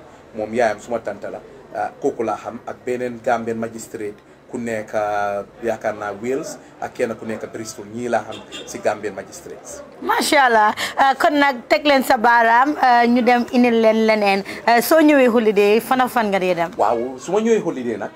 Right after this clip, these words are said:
Speaker 1: moo fi nekk, suma rakk bu góor a fi nekk. Uh, dama dee bugg a ajuma bu jot, ñun ñëpp suma rakk bu jigéen de ko fi waaye daf, ñun ñëpp dañoo ñëw. Maa suma friend si fii laay julee ajuma, fii laa dee endu, yaa ngi understand. Si day bi, nearly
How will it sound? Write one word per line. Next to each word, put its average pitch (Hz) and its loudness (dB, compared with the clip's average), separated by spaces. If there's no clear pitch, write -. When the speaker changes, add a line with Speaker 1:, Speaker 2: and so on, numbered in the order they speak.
Speaker 1:
moo 113 -4
fi 117 -12
nekk, 107 -12
suma 117 -4
rakk 110 -8
bu - -16
góor 113 -2
a 110 -6
fi 113 -14
nekk. 120 -12
Uh, 110 0
dama 104 -8
dee 113 -4
bugg 113 -8
a 117 -2
ajuma 113 -4
bu 123 -12
jot, 131 -4
ñun 107 -12
ñëpp 147 -6
suma 110 -8
rakk - -8
bu 123 -14
jigéen 165 -10
de 165 -6
ko 160 -12
fi 143 -12
waaye 120 0
daf, 104 -12
ñun 113 -8
ñëpp 147 -6
dañoo 160 -4
ñëw. 147 -8
Maa 104 -4
suma 127 -6
friend 123 -8
si - -16
fii 131 -8
laay 127 2
julee 131 -4
ajuma, 131 -6
fii 131 -6
laa 117 2
dee 123 -4
endu, 131 -6
yaa 117 0
ngi 123 -6
understand. 120 -8
Si - -10
day 190 2
bi, 175 -6
nearly 156 -4